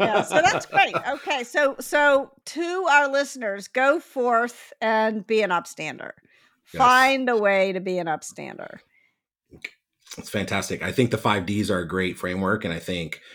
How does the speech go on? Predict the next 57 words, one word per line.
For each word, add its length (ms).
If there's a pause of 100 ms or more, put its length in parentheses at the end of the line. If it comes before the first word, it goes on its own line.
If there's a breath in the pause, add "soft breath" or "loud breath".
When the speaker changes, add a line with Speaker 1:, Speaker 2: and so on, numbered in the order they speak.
(220 loud breath)
Speaker 2:
the 80
"you" 160
statements 760
are 140
such 260
a 40
powerful 420
tool 220
as 100
well. 300 (200)
So 260
Speaker 1:
Love 340
the 80
"you" 160
statements 420
and 120
the 40
"you" 160
questions. 540
What's 220
going 300
on 180
for 120
you 220
here? 300
Like, 220
that's 240
Speaker 2:
Yes, 60
Speaker 1:
a 40
little 180
Speaker 2:
exactly. 320
Speaker 1:
empathy. 200
Like, 280 (160)
like, 200
this 220
is 180
Speaker 2:
Exactly. 40
Speaker 1:
not 240
you. 460
This 180
is 100
not 220
how 120
you 200
behave. 560
<laughs> 680
Speaker 2:
Did 200
you 80
Speaker 1:
What's 160
Speaker 2:
hear 140
what 140
you 80
Speaker 1:
going 140
Speaker 2:
just 120
Speaker 1:
on? 60
Speaker 2:
said? 180
Yes. 460